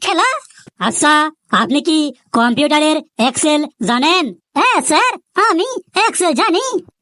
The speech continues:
Speaker 1: ওটাতে আমি ছোট থেকেই কাজ করি, ওটা আমার খাতায় মার্জিন দিতে অনেক সাহায্য করে।
Speaker 2: ওহ, আমি ওই এক্সেলের কথা বলছি না, আমি কম্পিউটারের এক্সেলের কথা বলছি।
Speaker 1: কোনো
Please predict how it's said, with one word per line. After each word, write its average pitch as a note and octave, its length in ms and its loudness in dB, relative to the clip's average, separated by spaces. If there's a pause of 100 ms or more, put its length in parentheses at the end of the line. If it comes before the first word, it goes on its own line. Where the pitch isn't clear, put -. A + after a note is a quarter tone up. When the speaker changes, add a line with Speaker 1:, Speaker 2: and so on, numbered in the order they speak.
(180)
Speaker 1:
ওটাতে G4+ 380 2 (120)
আমি F#4 160 0 (300)
ছোট G4 160 2 (140)
থেকেই B4 280 2 (260)
কাজ A4+ 160 2 (120)
করি, F#4+ 180 2 (380)
ওটা F#4+ 180 2 (100)
আমার A#4+ 200 0 (300)
খাতায় G#4+ 400 0 (280)
মার্জিন E4+ 400 0
দিতে F4+ 200 0 (340)
অনেক G#4+ 160 0 (100)
সাহায্য E4+ 260 0 (120)
করে। F#4 180 2 (680)
Speaker 2:
ওহ, D#4 120 0 (840)
আমি D4 180 0 (440)
ওই F4 100 2 (140)
এক্সেলের F4 360 0 (300)
কথা B3+ 260 2
বলছি C#4 300 0
না, F#4 60 2 (560)
আমি C#4 280 2 (460)
কম্পিউটারের E4 600 2 (320)
এক্সেলের E4+ 380 0 (280)
কথা A3+ 280 0
বলছি। C#4 260 0 (760)
Speaker 1:
কোনো A#4+ 260 2